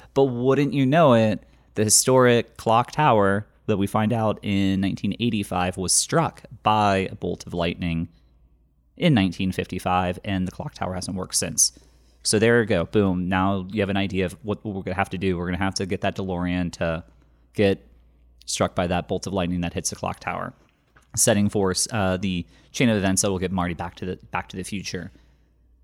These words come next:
But that's only one half of the film. One half of the film is obviously getting Marty back to nineteen eighty-five. The other thing is to not disrupt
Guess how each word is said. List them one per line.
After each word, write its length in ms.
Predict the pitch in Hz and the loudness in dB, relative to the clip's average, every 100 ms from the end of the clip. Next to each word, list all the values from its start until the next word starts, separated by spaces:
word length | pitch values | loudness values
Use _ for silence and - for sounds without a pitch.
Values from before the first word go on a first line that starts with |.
| _ | _
But 80 | 139 | -4
that's 160 | 175 | 0
only 180 | 202 180 | 2 2
one 260 | 139 135 123 | 4 4 2
half 300 | 117 113 104 | 2 -2 -2
of 40 | |
the 80 | 92 | -8
film. 320 | - 92 95 117 | -8 -8 -8 -8
One 340 | 127 123 143 | -2 0 2
half 280 | 135 135 123 | 2 -2 -4
of 40 | |
the 60 | 95 | -6
film 300 | 98 95 92 | -2 0 0
is 200 | 98 95 | -2 -2
obviously 360 | 95 92 - | -2 -2 -4
getting 520 | 92 - 98 98 98 92 | -2 0 2 2 2 0
Marty 400 | 101 95 90 95 - | 2 2 0 -6 -8
back 360 | - 98 90 - | -6 -4 -6 -8
to 100 | 95 | -6
nineteen 640 | 92 90 92 87 87 85 - - | -6 -6 -6 -6 -6 -8 -12 -8
eighty-five. 680 | 92 87 - 92 92 - - _ _ _ _ _ _ | -6 -6 -6 -6 -6 -12 -18 _ _ _ _ _ _
The 100 | - | 0
other 160 | 131 123 | 2 2
thing 220 | 113 101 | 0 0
is 180 | 98 95 | 0 -2
to 280 | - 101 92 | -2 -4 -2
not 600 | 95 98 104 101 101 - - _ _ - | 0 2 2 2 0 -4 -12 _ _ -6
disrupt 720 | 104 - 95 98 90 - - | -2 -2 -2 -2 -2 -4 -16